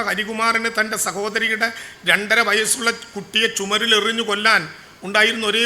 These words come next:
ഒരു വിശദീകരണം എനിക്കപ്പോൾ അങ്ങനെ മനസ്സിൽ തോന്നി എന്ന് മാത്രമാണ്. ചെന്താമരയ്ക്ക്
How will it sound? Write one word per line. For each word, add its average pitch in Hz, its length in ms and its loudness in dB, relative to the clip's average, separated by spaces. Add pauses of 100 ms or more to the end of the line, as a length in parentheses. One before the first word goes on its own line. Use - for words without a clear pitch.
ഒരു 240 160 -2
വിശദീകരണം 226 600 0 (320)
എനിക്കപ്പോൾ 220 580 0
അങ്ങനെ 220 240 0
മനസ്സിൽ 202 300 -2 (100)
തോന്നി 208 280 -2 (320)
എന്ന് 202 200 -2
മാത്രമാണ്. 180 500 -4 (1300)
ചെന്താമരയ്ക്ക് 220 680 4